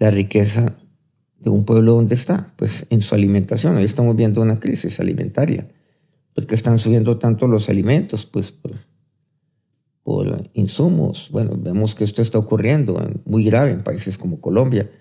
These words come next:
y en otros países también, por supuesto. También vemos que hay un efecto globalizado.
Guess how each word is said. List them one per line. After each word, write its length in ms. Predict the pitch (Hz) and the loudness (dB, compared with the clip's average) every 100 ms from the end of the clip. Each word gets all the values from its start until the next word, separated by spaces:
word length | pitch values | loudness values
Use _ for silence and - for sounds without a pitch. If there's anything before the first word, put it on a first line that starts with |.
| _ _ _ _ _ | _ _ _ _ _
y 120 | 117 | 2
en 100 | 110 | 2
otros 280 | 104 104 110 | 2 0 -4
países 460 | - 85 73 92 98 | -2 -4 -4 -6 -4
también, 520 | 87 95 110 98 - | -2 0 0 -2 -8
por 140 | - - | -10 -10
supuesto. 520 | - - - - - | -14 -12 -12 -12 -14
También 400 | - 80 92 104 | -14 -8 -2 0
vemos 320 | 107 107 107 | 2 0 -2
que 120 | - | -4
hay 40 | 85 | -2
un 120 | 92 | -2
efecto 360 | 101 - - 98 | -2 -4 -4 -2
globalizado. 680 | 90 71 53 - 57 - | -2 -2 -6 -4 -6 -6